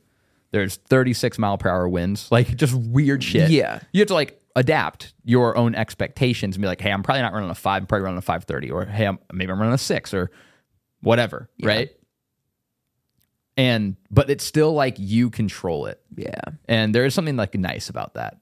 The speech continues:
Speaker 1: It's like, this is on, this actually is on me. And I'm also, I know I, I know I can do it. I don't have to worry about somebody else's stopping me from doing it.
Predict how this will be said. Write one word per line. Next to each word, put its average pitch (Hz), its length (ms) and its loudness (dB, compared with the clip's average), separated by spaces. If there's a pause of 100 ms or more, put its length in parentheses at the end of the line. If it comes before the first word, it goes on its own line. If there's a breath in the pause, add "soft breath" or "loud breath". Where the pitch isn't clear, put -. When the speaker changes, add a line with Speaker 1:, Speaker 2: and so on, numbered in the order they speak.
(120)
Speaker 1:
It's 95 160 -6
like, 92 360 -2
this 110 160 0
is 196 100 2
on, 110 460 -2 (120)
this 147 200 2
actually 135 320 0
is 101 160 0
on 78 200 -6
me. - 280 -10 (920)
And 120 140 2
I'm 120 100 2
also, 131 520 0 (260)
I 110 140 4
know 104 280 2
I, 104 160 0
I 101 120 -2
know 98 260 0
I 98 80 -2
can 101 140 -6
do 90 80 -4
it. 90 40 -2
I - 20 0
don't 95 80 -2
have - 40 -14
to 92 60 -10
worry 92 220 -4
about 90 180 -4
somebody 87 280 -6
else's 87 440 -8 (420)
stopping 101 560 -2
me 95 140 -2
from 95 180 -4
doing 82 300 -4
it. 110 120 -4